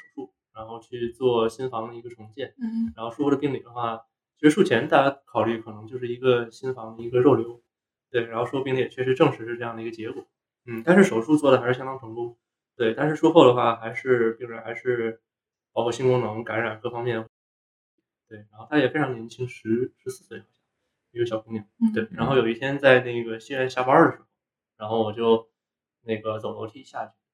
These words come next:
Speaker 1: 电梯人太多了，走楼梯下去，然后就看到她爸爸，然后自己一个人蹲在那个楼梯间的角落，哭得非常伤心。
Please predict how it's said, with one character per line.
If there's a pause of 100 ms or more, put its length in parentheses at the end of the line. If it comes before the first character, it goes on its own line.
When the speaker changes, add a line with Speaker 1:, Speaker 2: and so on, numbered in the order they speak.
(140)
Speaker 1:
电
梯
人
太
多
了，
走
楼
梯
下
去， (180)
然
后
就
看
到
她
爸
爸， (200)
然
后
自
己
一
个
人
蹲
在
那
个 (840)
楼
梯
间
的
角
落，
哭
得
非
常
伤
心。